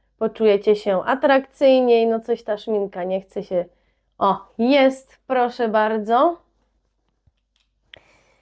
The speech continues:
E, i do tego, no, no tutaj może być romantycznie. Mamy jedną różę, o,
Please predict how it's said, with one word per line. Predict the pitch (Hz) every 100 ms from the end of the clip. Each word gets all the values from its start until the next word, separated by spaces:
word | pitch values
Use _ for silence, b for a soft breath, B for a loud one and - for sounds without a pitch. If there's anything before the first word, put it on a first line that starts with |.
| b b _ -
E, | 220 220 220 220 185
i | 254 392 381
do | 311
tego, | 294 262 294 320
no, | 247 262 269 254
no | 247 247
tutaj | 240 226
może | 220 226 226
być | 202 208 214
romantycznie. | 202 196 196 202 208 202 - 165
Mamy | 180 175 170
jedną | 180 240 269 247 247 240 233 226
różę, | 220 220 214 208 190 190 190 - _ _ _ _ -
o, | 175